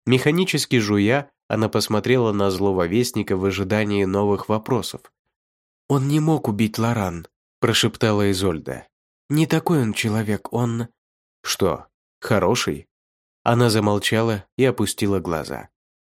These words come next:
Вопрос Грина хлестнул обиднее пощечины. «Что еще вы хотите узнать?»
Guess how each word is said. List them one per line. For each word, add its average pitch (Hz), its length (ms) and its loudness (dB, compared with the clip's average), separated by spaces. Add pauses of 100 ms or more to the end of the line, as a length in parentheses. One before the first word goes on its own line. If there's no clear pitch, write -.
(260)
Вопрос 139 480 4
Грина 151 380 2
хлестнул 139 500 0
обиднее 120 540 2
пощечины. 110 760 -2 (520)
«Что - 200 -2
еще 139 320 2
вы 110 100 -2
хотите 113 460 -2
узнать?» 98 540 -2